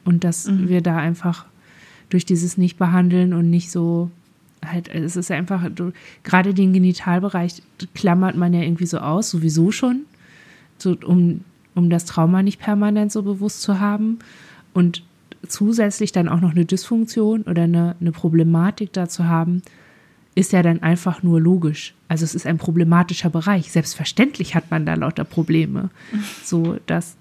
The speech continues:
Speaker 1: ist also so. Und ich glaube, ja, bei uns waren das, glaube ich, einfach verschleppte Entzündungen, die da zu Nervenschäden geführt haben. Also Selbstverletzung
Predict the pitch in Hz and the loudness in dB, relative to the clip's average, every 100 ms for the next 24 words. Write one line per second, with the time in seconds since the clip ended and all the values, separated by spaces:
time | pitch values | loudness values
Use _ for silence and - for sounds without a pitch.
0 | _ _ _ _ _ _ - - 185 - | _ _ _ _ _ _ -14 -2 -2 -2
1 | - 180 170 165 175 185 294 359 _ _ | 0 0 2 -2 0 2 0 -2 _ _
2 | - - - - - _ _ _ 190 180 | -20 -20 -20 -20 -20 _ _ _ 2 2
3 | 180 180 202 175 185 190 185 - - 175 | 0 -2 2 4 4 2 -2 -8 0 2
4 | 170 175 170 - 170 170 165 170 160 170 | 2 2 2 2 2 2 0 0 -2 -2
5 | 170 170 165 165 - 165 - 180 165 180 | -2 -4 -4 -4 -4 -4 -4 -2 -2 -2
6 | 165 165 165 170 175 - _ _ _ _ | -2 0 -2 -4 -8 -12 _ _ _ _
7 | 170 165 160 170 160 160 175 - 165 165 | 0 0 2 4 4 2 -2 -2 0 -2
8 | 165 - 170 175 180 175 - _ _ _ | -2 -6 -6 -4 -4 -6 -10 _ _ _
9 | _ _ _ _ _ _ _ - - - | _ _ _ _ _ _ _ -20 -20 -12
10 | 175 - _ _ _ - - 170 - 180 | -12 -12 _ _ _ -6 0 0 4 6
11 | 175 170 170 180 | 6 4 4 4